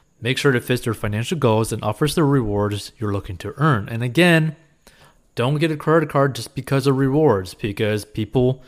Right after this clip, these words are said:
think that they could game the system with credit cards, but they really can't. Number four, be prepared for a credit hit.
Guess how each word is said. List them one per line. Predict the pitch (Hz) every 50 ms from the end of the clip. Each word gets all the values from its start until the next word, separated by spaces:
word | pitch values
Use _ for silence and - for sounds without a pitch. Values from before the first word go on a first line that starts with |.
| - - _ _ _
think | - - 156 156 147
that | 147 135 123
they | 143
could | 139 143 117 107
game | - 123 123 147 156
the | 156 147
system | 147 - 165 165 - 156 151
with | 147 143 147
credit | - 180 170 170 156
cards, | - 139 127 127 123
but | - - 110 -
they | 107 95
really | 92 85 92 101 107 110 120 131
can't. | - - 156 170 165 139 113 - - _ _ _ _ _ _ _ _ _ _ _ _ _ _ _ _ _ _ _ _ _ _ _ _ _ _ _ _ -
Number | 113 107 107 110
four, | - - 165 147
be | - 101 120
prepared | 120 - 170 147 - 139 139 139
for | - 143 127 135 147
a | 131
credit | 123 - - - 110 98 98 -
hit. | - - 160 131 - -